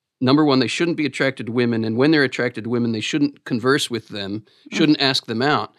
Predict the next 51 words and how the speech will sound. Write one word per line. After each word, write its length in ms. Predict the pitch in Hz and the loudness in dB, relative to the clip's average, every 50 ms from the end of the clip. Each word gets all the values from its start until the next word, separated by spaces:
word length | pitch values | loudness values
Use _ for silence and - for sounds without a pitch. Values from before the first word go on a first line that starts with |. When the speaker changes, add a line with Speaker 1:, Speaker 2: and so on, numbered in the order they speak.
| _ _ _ _ | _ _ _ _
Speaker 1:
he 100 | - 123 | -6 -4
says, 220 | - 143 117 120 | -2 -2 -2 0
"We're 200 | 127 156 196 196 | 2 4 4 6
in 80 | 156 123 | 4 2
trouble 440 | 113 - - 208 220 180 123 110 110 | 0 0 0 0 0 0 0 -2 -2
as 140 | 113 107 113 | -2 -2 -2
a, 140 | 107 107 - - | -4 -4 -4 -6
as 120 | 110 104 | -6 -6
a 60 | 110 | -8
culture." 380 | - - - - - - - 101 | -4 -2 -2 -2 -2 -2 -6 -4
And 80 | 101 | -2
I 80 | 117 135 | -2 -2
say, 380 | 131 - - 120 113 107 - _ _ _ - | -2 -2 -2 0 0 -2 -4 _ _ _ -2
"If 240 | 139 190 220 - - | 0 0 0 2 0
that's 240 | 165 139 - - 143 | 0 0 0 -2 -2
what 120 | 139 123 110 | -4 -2 -2
it's 120 | 107 - | -4 -4
saying, 480 | - - 143 208 233 143 104 101 107 - | -4 -2 -2 0 -2 -2 -2 -4 -8 -10
Speaker 2:
Yeah. 200 | - - 131 180 240 | -8 -4 -4 -2 -2
Speaker 1:
yeah." 220 | 208 - 90 - - _ _ _ - - _ _ _ _ _ _ - | -2 -2 -2 -6 -8 _ _ _ -20 -20 _ _ _ _ _ _ -6
But 140 | 127 123 - | -6 -4 -2
that's 240 | 185 220 226 - 311 | -2 -2 0 2 2
not 180 | 320 - - | 2 2 2
the 60 | - 147 | 0 0
way 120 | 131 123 127 | 0 0 0
I 100 | 185 240 | -2 -4
took 300 | - - - 107 - 113 | -4 -6 -8 -8 -6 -6
it. 80 | 107 | -8
Again, 240 | 120 120 202 196 156 | -4 -2 0 0 0
here, 220 | 131 139 120 113 - | 0 0 -2 -2 -4
that's 220 | - 117 110 - - | -4 -6 -6 -6 -6
why 100 | 135 123 | -4 -4
I'm 100 | 113 110 | -4 -4
saying 180 | - 135 120 | -2 -2 -4
it's 100 | 110 - | -4 -4
kinda 200 | - 147 139 131 | -4 -4 -4 -4
like 120 | 117 104 98 | -4 -4 -6
a 80 | 95 | -8
Rorschach 540 | 98 107 113 135 160 151 - 120 98 95 - | -6 -4 -2 -2 -2 -2 -4 -4 -4 -4 -6
test. 280 | - 110 101 - - _ | -8 -10 -8 -10 -8 _
Different 340 | 151 139 143 - 135 135 - | -6 -4 -2 -4 -4 -4 -6
people 280 | - 156 156 143 123 | -8 -10 -8 -6 -8
are 60 | 107 104 | -8 -8
seeing 240 | - - 143 131 | -6 -4 -2 -2
it 140 | 127 127 - _ _ _ _ _ _ _ _ _ | -2 -4 -6 _ _ _ _ _ _ _ _ _
in 160 | 123 117 110 | -8 -6 -4
different 360 | 107 147 - - 127 - - | -2 -4 -4 -4 -6 -8 -6
ways. 420 | 131 139 160 160 120 101 92 - - | -4 -2 0 0 0 -2 -2 -6 -6
You, 60 | 123 | -6
like, 160 | 113 110 - | -6 -6 -6
you, 120 | 123 113 | -6 -8